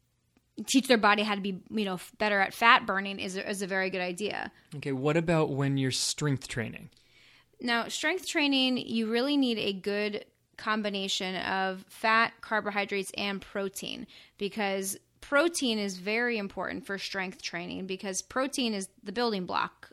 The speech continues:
Speaker 1: of muscles.
Speaker 2: Right. So protein before and after? What are we talking here?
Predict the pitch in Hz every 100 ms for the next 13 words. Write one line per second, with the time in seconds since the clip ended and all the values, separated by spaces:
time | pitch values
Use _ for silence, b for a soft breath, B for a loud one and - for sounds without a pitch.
0 | - 190 98 - - - 240 269 - _
1 | 247 151 139 117 - 151 147 139 127 -
2 | 160 147 156 147 143 139 139 135 - 147
3 | 143 139 135 143 160 170 170 - 190 165
4 | 147 135 135 117 113 110 120